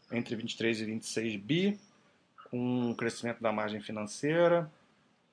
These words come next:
com, acelerando ainda a carteira de crédito, né?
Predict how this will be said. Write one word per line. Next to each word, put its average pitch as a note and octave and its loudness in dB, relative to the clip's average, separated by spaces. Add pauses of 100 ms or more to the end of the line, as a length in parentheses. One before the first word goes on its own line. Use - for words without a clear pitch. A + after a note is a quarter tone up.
(840)
com, G#2+ 0
acelerando G#2+ 2
ainda G#2+ 2
a G2+ -4
carteira G2+ -6
de G2 -12
crédito, B2 -2
né? A#2 -4